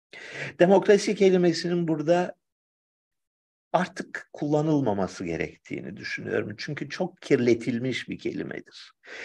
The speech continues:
Çok aşağılanmış bir kelimedir. Yanlış bir kelimedir.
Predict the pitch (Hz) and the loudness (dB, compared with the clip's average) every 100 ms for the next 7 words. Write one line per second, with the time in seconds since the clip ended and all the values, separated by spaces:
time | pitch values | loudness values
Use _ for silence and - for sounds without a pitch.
0 | - - 190 143 123 - 123 117 113 110 | -10 4 6 8 6 6 8 8 6 2
1 | 117 113 92 82 - - - - - 98 | -4 -6 -6 -6 -4 -6 -6 -10 -6 0
2 | 101 110 127 135 - - 82 - - - | 4 4 4 0 -2 -6 -6 -6 -10 -8
3 | 60 - _ - | -10 -12 _ -20